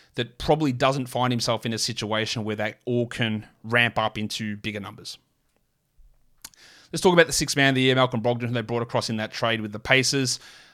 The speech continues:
Brogdon was a hundred and eighth, hundred in totals, played sixty-seven games. He's thirty. His A D P was a hundred and twelve. So that's sort of bang on where you wanted it to be. Hundred twentieth in Yahoo points. Returned the exact value you wanted. The end of the tenth round, he returned.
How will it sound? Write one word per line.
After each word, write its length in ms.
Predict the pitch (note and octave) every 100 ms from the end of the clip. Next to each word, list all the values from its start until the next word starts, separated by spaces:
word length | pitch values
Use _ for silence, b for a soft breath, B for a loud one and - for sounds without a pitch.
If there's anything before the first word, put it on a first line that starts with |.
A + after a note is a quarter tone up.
| B
Brogdon 460 | D#3 D#3+ D#3 D#3 D3+ -
was 160 | C3+ A#2+
a 40 |
hundred 160 | D3+ C#3
and 100 | C#3+
eighth, 320 | D3+ - - _
hundred 300 | - C#3 C3+
in 120 | B2+
totals, 360 | B2+ C3+ C3+ C3
played 200 | A#2 G#2+
sixty-seven 440 | D3+ C3 C3 B2
games. 300 | B2 B2 B2
He's 220 | D3+ D3+
thirty. 420 | - C#3 C#3+ C#3 -
His 100 | A2+
A 120 | B2
D 100 | B2+
P 120 | B2 B2
was 120 | A2+
a 40 |
hundred 240 | B2 B2 A#2+
and 100 | A2
twelve. 340 | C3 A#2+ A2+
So 80 | F#3+
that's 240 | - G#3+
sort 100 | B3
of 160 | F#3 B2+
bang 180 | F3 F3+
on 200 | A2 - _
where 100 | -
you 60 | C3
wanted 180 | C3+ C#3
it 60 |
to 80 | C3+
be. 100 | C3+
Hundred 260 | A2 C3+ B2+
twentieth 260 | C#3 C3 B2+
in 80 |
Yahoo 280 | B2 B2 A#2+
points. 420 | B2 C3+ C3 - - b b b b
Returned 380 | - C#3 C#3+ C#3
the 80 | B2
exact 340 | A#2 B2+ C3
value 240 | - A#2 A2+
you 120 | A2
wanted. 300 | G2+ F#2 G2+
The 220 | G#2+ A2
end 160 | B2+ C#3
of 80 | B2+
the 60 |
tenth 340 | B2 C3 B2 A2
round, 460 | A2+ A#2+ A#2 A#2+ _ b b b
he 80 | G2+
returned. 600 | G2 - A#2+ A#2 A#2